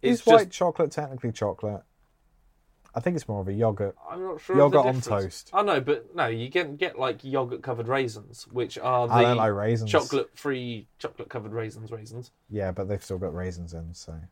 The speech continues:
Speaker 2: Yeah, but I like, I watched a thing.
Speaker 1: Right.
Speaker 2: It was one of those annoying adverts that pop up on Facebook.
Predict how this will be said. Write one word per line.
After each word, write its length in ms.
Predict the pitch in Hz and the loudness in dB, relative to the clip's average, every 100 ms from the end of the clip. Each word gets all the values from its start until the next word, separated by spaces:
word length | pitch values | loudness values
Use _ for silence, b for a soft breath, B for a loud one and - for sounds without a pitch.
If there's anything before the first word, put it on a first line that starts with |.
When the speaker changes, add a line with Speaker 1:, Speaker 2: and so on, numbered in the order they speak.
| _ | _
Speaker 2:
Yeah, 440 | - 120 127 127 127 | -18 -16 -12 -12 -12
but 120 | - - | -16 -12
I 60 | |
like, 120 | 131 - _ _ _ | -12 -12 _ _ _
I 100 | 220 | 0
watched 320 | 240 208 139 151 | 2 0 -2 -6
a 60 | |
thing. 440 | 120 - 110 110 104 _ _ | -6 -8 -8 -12 -18 _ _
Speaker 1:
Right. 340 | 90 90 98 - _ _ - | -4 -2 -4 -8 _ _ -6
Speaker 2:
It 100 | 165 | -4
was 140 | 143 | -2
one 140 | 156 170 | 0 0
of 80 | |
those 160 | 147 143 | 0 0
annoying 380 | 139 151 147 143 | 0 0 0 -2
adverts 400 | 127 117 120 110 | -4 -2 -4 -4
that 100 | 127 | -6
pop 160 | 131 123 | -4 -4
up 140 | 117 | -6
on 100 | 120 | -8
Facebook. 440 | 117 110 - 120 | -10 -10 -14 -18